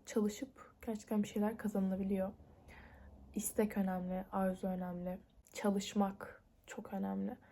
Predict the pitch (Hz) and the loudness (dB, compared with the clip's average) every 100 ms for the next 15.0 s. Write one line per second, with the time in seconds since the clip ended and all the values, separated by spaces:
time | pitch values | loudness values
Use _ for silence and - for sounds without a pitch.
0 | - - - - 285 - 262 277 269 247 | -20 -20 -20 -10 -6 -2 -2 0 2 2
1 | 254 254 247 247 226 - - - 220 226 | 2 0 0 2 0 -2 -10 -4 -2 -2
2 | - 226 214 214 214 214 - 208 202 196 | -2 0 2 2 2 0 0 4 4 2
3 | 208 - 220 - 214 202 - - 214 208 | -4 -4 -6 -4 -2 -2 -2 -6 -4 -4
4 | - 240 240 - - - - - - 233 | 0 0 0 -10 -20 -20 -20 -18 0 0
5 | 220 240 247 240 214 214 208 208 - 220 | 4 4 4 4 2 4 4 4 0 2
6 | 208 247 269 240 240 240 233 226 220 220 | 2 2 -4 -6 4 8 8 6 2 0
7 | 247 294 214 214 202 - - - _ _ | -2 -2 -4 -2 -6 -6 -10 -10 _ _
8 | - _ - 240 240 247 214 233 - 214 | -20 _ 2 4 6 4 6 4 4 2
9 | 202 214 - - 202 202 214 - 208 196 | 2 0 -4 -4 0 0 -2 -4 0 2
10 | 196 202 214 208 202 202 202 196 196 - | 2 0 -2 -2 0 2 2 0 -2 -2
11 | 247 302 _ _ _ _ _ _ _ _ | -2 -2 _ _ _ _ _ _ _ _
12 | _ _ _ 220 220 214 - 233 226 220 | _ _ _ 4 4 2 0 0 4 4
13 | 214 202 208 - 185 190 - - - 220 | 4 2 -2 -4 -2 -2 -2 -10 -14 -14
14 | - _ _ - 208 202 208 240 - 208 | -16 _ _ -6 -2 -2 -4 -10 -6 -6